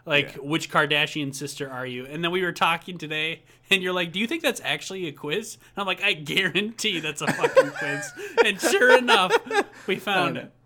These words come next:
Speaker 2: dude.
Speaker 1: I'm <laughs> all right, let's do this.
Speaker 2: <laughs> God, I gotta do th-, I love how I have to then go in and, like, describe this stuff, too. Oh, God.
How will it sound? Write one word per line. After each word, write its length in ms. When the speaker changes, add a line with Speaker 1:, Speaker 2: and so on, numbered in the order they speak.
Speaker 2:
dude. 340
Speaker 1:
I'm 280
<laughs> 200
all 60
right, 220
let's 100
do 120
this. 220
Speaker 2:
<laughs> 60
God, 440
I 40
gotta 200
do 120
th-, 200
I 80
love 120
how 160
I 140
have 140
to 80
then 220
go 180
in 80
and, 100
like, 160
describe 640
this 160
stuff, 360
too. 360
Oh, 240
God. 420